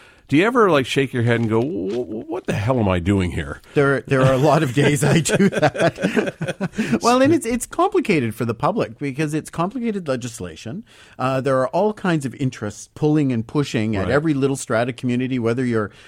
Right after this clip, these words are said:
Speaker 2: whether you're a duplex or whether you're eleven hundred units, it doesn't make any difference.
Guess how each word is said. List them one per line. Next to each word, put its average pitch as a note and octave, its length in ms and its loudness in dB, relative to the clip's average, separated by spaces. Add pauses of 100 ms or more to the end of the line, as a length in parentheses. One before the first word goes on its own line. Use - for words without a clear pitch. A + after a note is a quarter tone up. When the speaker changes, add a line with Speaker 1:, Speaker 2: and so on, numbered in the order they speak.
Speaker 2:
whether D3+ 200 -2
you're A#2 200 2
a G#2 60 0
duplex D3 600 -2
or A2 60 0
whether A#2 220 -2
you're G2+ 200 -4
eleven B2 340 -2
hundred B2 340 -2
units, C3 320 -4
it A#2+ 100 -10
doesn't D3 280 -4
make B2 180 -6
any A2 140 -2
difference. D#3+ 400 -6